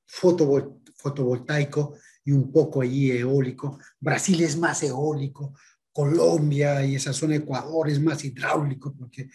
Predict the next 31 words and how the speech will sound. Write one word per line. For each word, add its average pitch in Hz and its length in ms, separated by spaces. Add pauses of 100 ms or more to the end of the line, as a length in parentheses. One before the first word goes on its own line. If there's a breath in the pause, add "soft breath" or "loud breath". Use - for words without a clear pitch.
(200 loud breath)
los 135 160
grandes 143 340
ríos 147 180
están 143 260
allí. 147 280 (400 loud breath)
Y 139 100
entonces 151 240
ahí 185 140
viene 180 260
todo 170 320
el 170 120
tema 175 240
de 147 140
las 143 240
interconexiones, 135 1080 (420 loud breath)
eh, 131 400
re-, 135 340 (400)
regionales 143 640
que 135 100
están 139 280
pendientes. 127 760 (540 loud breath)
Y 156 160
el 147 100
tema 202 280
de, 165 300
el 139 60
de 143 120
transporte, 143 500
justamente 165 720 (180 loud breath)
una 160 260
vez 175 440